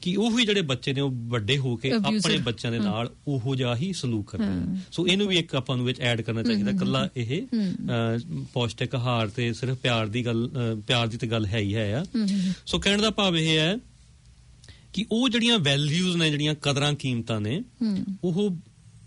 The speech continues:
Speaker 1: ਬੱਚੇ ਦੇ ਜਨਮ ਤੋਂ ਪਹਿਲਾਂ ਹੀ ਸ਼ੁਰੂ ਹੋ ਜਾਂਦੀਆਂ।
Speaker 2: ਹੂੰ।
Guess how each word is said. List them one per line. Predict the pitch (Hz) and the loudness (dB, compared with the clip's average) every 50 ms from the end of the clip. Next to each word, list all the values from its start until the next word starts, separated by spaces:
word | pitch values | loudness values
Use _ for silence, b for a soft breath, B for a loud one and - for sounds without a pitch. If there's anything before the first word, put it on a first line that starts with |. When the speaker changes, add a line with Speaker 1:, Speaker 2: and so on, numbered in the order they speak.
| - - - 220 - - - | -20 -18 -16 -16 -16 -16 -16
Speaker 1:
ਬੱਚੇ | - - 113 107 208 139 151 139 - - 165 160 | -16 -14 -8 -6 -2 -2 -2 -2 -2 0 0 0
ਦੇ | 156 185 196 | 2 2 0
ਜਨਮ | 151 131 120 123 127 123 | 2 0 0 0 0 0
ਤੋਂ | - 190 175 | 0 -2 -2
ਪਹਿਲਾਂ | - - 127 127 135 165 185 | 0 0 0 2 2 2 2
ਹੀ | 185 233 233 | 4 2 2
ਸ਼ੁਰੂ | - - 196 208 165 | 2 0 0 0 2
ਹੋ | 175 156 | 2 2
ਜਾਂਦੀਆਂ। | 127 113 101 101 95 92 85 | 0 0 -2 -2 -4 -6 -6
Speaker 2:
ਹੂੰ। | 82 - - - - 202 | -6 -6 -6 -4 -6 -6